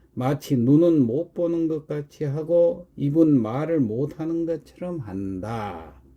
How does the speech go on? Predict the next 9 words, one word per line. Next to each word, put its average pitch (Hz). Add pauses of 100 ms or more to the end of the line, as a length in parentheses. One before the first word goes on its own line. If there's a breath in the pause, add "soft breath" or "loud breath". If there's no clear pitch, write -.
(1300 soft breath)
정숙하여서 139
관부 151
안이 135
물을 151
끼얹는 147
듯이 131
고요하게 127
만들어야 101
한다. 92